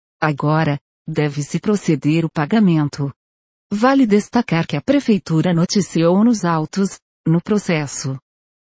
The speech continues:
que já houve encaminhamento aos departamentos competentes para proceder ao cumprimento da sentença. Como Sintrasp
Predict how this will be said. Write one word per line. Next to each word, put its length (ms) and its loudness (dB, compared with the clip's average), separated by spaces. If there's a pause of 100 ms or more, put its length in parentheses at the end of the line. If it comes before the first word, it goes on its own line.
(200)
que 120 0
já 240 2
houve 180 2
encaminhamento 880 2
aos 180 0
departamentos 920 0
competentes 760 2
para 220 2
proceder 600 0
ao 80 -2
cumprimento 640 2
da 120 0
sentença. 720 0 (600)
Como 260 4
Sintrasp 680 2